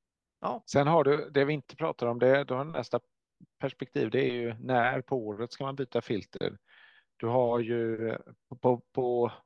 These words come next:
Speaker 2: på våren när det, det är lite dammigt ute och, och sådär, då är en period när det är mycket damm, då sätts ju filtren igen mycket, mycket fortare.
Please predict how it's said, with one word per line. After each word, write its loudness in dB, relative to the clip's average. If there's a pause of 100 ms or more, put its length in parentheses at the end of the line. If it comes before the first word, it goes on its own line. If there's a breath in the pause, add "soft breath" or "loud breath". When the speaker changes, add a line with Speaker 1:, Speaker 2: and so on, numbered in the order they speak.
Speaker 2:
på 0
våren 0
när 0
det, 4
det 2
är 6
lite 0
dammigt -2
ute -6
och, 0
och -6
sådär, 0 (400 soft breath)
då -2
är 2
en -4
period 2
när 0
det 4
är 4
mycket -6
damm, -2 (280)
då 0
sätts -4
ju -2
filtren -2
igen -4
mycket, -10
mycket -12
fortare. -2